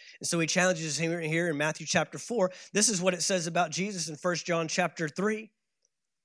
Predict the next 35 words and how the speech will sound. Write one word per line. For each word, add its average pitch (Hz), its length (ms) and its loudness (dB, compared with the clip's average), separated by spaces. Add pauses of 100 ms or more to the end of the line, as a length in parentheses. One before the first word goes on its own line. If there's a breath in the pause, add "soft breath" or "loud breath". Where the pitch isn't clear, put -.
(100)
Just 151 180 -4
write 170 200 2
'em 175 120 0
down 175 380 0 (800)
so 147 120 -10
I 147 60 -2
can 156 160 -8
get 160 180 -4
these 156 200 -4
to 175 100 -2
you 156 160 -2
real 165 160 2
quick. 160 380 -4 (680)
Didn't 156 180 -8
get 160 120 -2
as 151 120 -2
far 165 200 4
as 165 120 2
I 185 60 6
wanted 147 340 -2
to, 156 140 -4
but 151 140 -12
that's 143 200 -6
okay. 151 340 -10 (1200)
First 180 220 4
John 185 220 2
chapter 175 340 0
three. 196 380 -6 (680)
"He 226 180 6
who 214 120 4
sins 220 360 2
is 175 120 -2
of 196 140 4
the 196 80 -2
devil, 180 420 -6